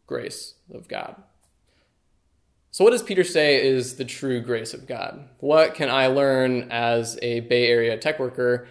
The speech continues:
predisposed to misunderstand grace? And what can you learn about grace that you didn't know before? And so to help us understand more of this true grace of God,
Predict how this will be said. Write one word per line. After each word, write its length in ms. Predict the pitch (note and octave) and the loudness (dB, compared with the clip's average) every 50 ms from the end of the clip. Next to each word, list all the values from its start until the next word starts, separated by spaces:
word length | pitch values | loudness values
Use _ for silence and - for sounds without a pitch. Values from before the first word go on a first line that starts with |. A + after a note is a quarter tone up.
| - _ _ _ _ | -20 _ _ _ _
predisposed 920 | - E3 E3 D#3+ D3+ - - - C#3+ C#3+ C#3 C#3 C3+ C3+ B2 B2 - - | -2 -2 0 0 -2 -4 -2 0 2 2 4 4 2 2 -2 -4 -8 -10
to 260 | - B2+ B2 B2 A#2+ | -6 -4 -2 -2 -2
misunderstand 640 | A#2 A#2+ A#2 - B2 B2 A#2 A2+ - A#2+ A#2 G2+ - | -2 -2 -4 -6 -6 -8 -8 -8 -10 -10 -12 -12 -10
grace? 380 | - - - - - - - _ _ _ _ _ _ _ _ _ _ | -10 -12 -12 -12 -14 -18 -20 _ _ _ _ _ _ _ _ _ _
And 140 | - C#3 C3 | -8 -4 -2
what 140 | C3+ C3 C3 | -2 -2 -2
can 100 | - C#3+ | -2 -4
you 160 | C#3+ D#3 E3 | -4 -4 -2
learn 460 | D3 C3+ C3 B2 B2 A#2+ A#2+ B2 B2 - - | -2 0 0 0 -2 -2 -4 -10 -12 -16 -12
about 200 | - A#2 A2+ A2 | -8 -6 -6 -6
grace 260 | - A2+ F#2+ - - - | -6 -8 -8 -8 -10 -12
that 140 | - - | -10 -10
you 40 | - | -10
didn't 240 | - - - - - | -8 -10 -12 -12 -12
know 220 | - - - - - - | -14 -14 -16 -16 -18 -18
before? 300 | - - - - - - _ _ _ _ _ _ _ _ _ _ _ _ _ _ _ _ _ _ _ _ _ _ _ _ _ _ _ _ _ _ _ _ _ _ _ _ _ _ _ _ _ _ _ - - - | -16 -14 -14 -14 -14 -16 _ _ _ _ _ _ _ _ _ _ _ _ _ _ _ _ _ _ _ _ _ _ _ _ _ _ _ _ _ _ _ _ _ _ _ _ _ _ _ _ _ _ _ -10 -6 -4
And 80 | D3 | 0
so 80 | - E3+ | 2 2
to 80 | E3 | 4
help 140 | E3+ G3 F3+ | 4 2 2
us 160 | G3 F3+ - | 2 0 -2
understand 760 | - D3+ D3+ D3 D3 - D#3 C#3+ C#3+ C#3 C#3 C3+ C3 A#2+ B2 | -2 -2 -2 -2 -2 -2 -2 0 0 2 2 0 0 -2 -4
more 380 | B2 C3+ C#3 C#3 C#3 C3+ C3+ A#2+ | -4 -2 2 2 4 4 4 4
of 560 | B2 B2 B2 A#2 A#2+ A#2 - - - - - - - | 2 2 0 0 -4 -10 -16 -18 -20 -20 -20 -16 -8
this 340 | C3+ B2 B2 - - - | -6 -6 -6 -6 -8 -12
true 300 | - - - C#3 C3+ C3 | -12 -8 -6 -4 -4 -2
grace 280 | A#2+ A#2 B2 A#2 A#2 - | 0 0 0 0 -2 -6
of 140 | B2+ B2+ - | -12 -12 -12
God, 280 | A2+ G2+ A#2+ D3+ E3 | -10 -8 -8 -8 -10